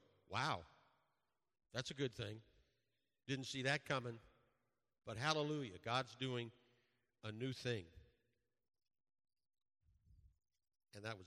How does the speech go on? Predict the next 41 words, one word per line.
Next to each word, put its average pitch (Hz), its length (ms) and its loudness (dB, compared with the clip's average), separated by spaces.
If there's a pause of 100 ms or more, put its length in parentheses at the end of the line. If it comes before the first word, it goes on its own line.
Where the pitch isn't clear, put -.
(140)
that 104 160 -4
really 95 220 -8
was 92 240 -12
a 85 40 -18
big 80 220 -18
deal. 80 180 -20 (1040)
So, 139 380 2
the 110 80 -8
good 160 180 4
news 165 240 2
is 135 100 -4
for 143 200 0
everyone. 147 480 2 (1040)
We're 117 80 -10
not 135 160 0
to 147 80 -2
allow 127 260 4
language 131 480 2
or 113 60 -4
race 147 360 4
or 110 60 -8
culture 147 460 0
or 107 40 -2
geography 127 600 2
or 110 100 0
economic 131 500 0
or 117 100 -4
educational 120 600 -2
level 123 240 0
or - 140 -6
anything 143 340 -4
else 110 340 -2 (640)
to 110 60 -10
get 123 160 0
in 120 80 -2
the 117 80 -2
way 117 160 2
of 107 80 0
the 104 80 -10
gospel. 110 480 -4 (2000)
Today, 147 460 4